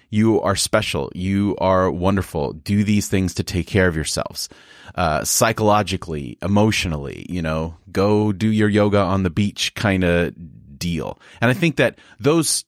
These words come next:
two things, it, th-, they're, they're jarring.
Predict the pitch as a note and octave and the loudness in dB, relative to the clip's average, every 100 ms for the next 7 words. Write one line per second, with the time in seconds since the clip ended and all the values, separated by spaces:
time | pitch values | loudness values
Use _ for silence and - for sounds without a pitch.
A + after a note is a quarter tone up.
0 | - - F3 - D#3+ C#3 A#2+ A#2 A#2 - | -4 0 0 0 2 4 4 2 0 -4
1 | - _ _ _ _ _ _ B2 - A2+ | -8 _ _ _ _ _ _ -2 -2 -6
2 | - A2+ B2+ A2 A2 A#2+ A2 A2 A2 C2 | -6 0 0 0 0 0 2 2 2 -2